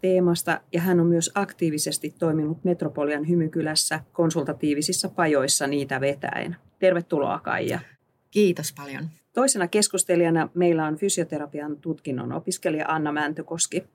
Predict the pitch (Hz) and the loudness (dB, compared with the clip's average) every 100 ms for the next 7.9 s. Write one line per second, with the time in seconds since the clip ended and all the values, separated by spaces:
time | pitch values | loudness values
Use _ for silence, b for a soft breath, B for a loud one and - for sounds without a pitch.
0 | - 226 190 180 196 196 170 - 156 160 | -2 2 4 4 4 4 2 0 -2 -4
1 | - 180 165 147 170 196 196 160 143 143 | 0 2 2 0 -2 -2 0 -2 -2 -4
2 | 143 165 175 - 131 139 175 180 135 165 | -2 2 2 2 -2 0 2 2 2 0
3 | 180 185 - 160 - - 190 170 143 - | 0 0 0 -2 -6 0 2 2 -2 -4
4 | 151 143 147 175 175 196 185 165 151 151 | -2 -2 0 0 0 2 2 2 0 -2
5 | - 165 160 185 170 170 - 226 180 - | -2 -2 4 6 6 4 2 0 0 -2
6 | 147 147 139 151 147 143 143 139 123 139 | -2 -4 -4 -6 -4 -6 -4 -6 -4 -6
7 | 135 139 139 - - - - 175 | -6 -2 -4 -4 -10 -10 -14 -12